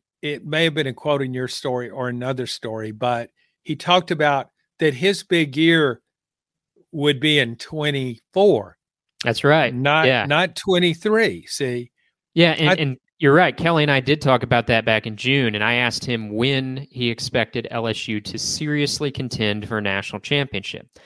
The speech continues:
Speaker 2: And I expected him to dodge the question like most coaches would. He didn't. And he pointed to twenty twenty-four.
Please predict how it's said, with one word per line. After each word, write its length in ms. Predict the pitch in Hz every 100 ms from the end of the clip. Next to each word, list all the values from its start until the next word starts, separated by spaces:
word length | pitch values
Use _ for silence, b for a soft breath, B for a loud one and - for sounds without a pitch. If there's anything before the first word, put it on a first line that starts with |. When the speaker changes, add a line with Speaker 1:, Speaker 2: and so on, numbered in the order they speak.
| b b
Speaker 2:
And 120 | 117
I 120 | 113 135
expected 440 | - 131 117 117
him 140 | 117
to 60 | 107
dodge 340 | 107 98 104
the 80 | 107
question 640 | - 110 95 - 117 110 -
like 240 | 196 101 113
most 260 | 104 101
coaches 460 | - 104 - 101 -
would. 240 | 95 95
He 180 | 110 120
didn't. 420 | 123 160 92 - - b b b b _
And 160 | - 101
he 140 | 110
pointed 480 | 117 143 160 147 113
to 80 | 107
twenty 340 | - 104 101
twenty-four. 800 | 98 117 107 104 156 147 67 -